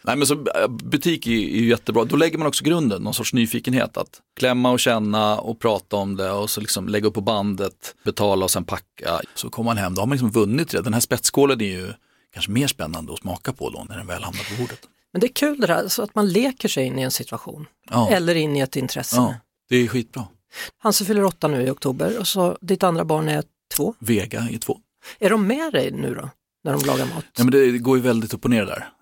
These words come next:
Speaker 1: De vet att de får och de vet att det är lätt att ställa en stol vid diskbänken. Så det, det är liksom öppet. Och det tror jag betyder jättemycket. De känner att så här, ja, men, eh, där står pappa och lagar mat och jag är hjärtligt välkommen att hjälpa till. Jag frågar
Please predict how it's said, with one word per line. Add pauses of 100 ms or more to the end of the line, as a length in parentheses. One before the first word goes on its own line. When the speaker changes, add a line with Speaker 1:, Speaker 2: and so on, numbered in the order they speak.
Speaker 1:
De
vet
att
de
får
och
de
vet
att
det
är
lätt
att
ställa
en
stol
vid
diskbänken. (200)
Så
det,
det
är
liksom
öppet. (460)
Och
det
tror
jag
betyder
jättemycket. (220)
De
känner
att
så
här,
ja,
men,
eh, (500)
där
står
pappa
och
lagar
mat
och
jag
är
hjärtligt
välkommen
att
hjälpa
till. (500)
Jag
frågar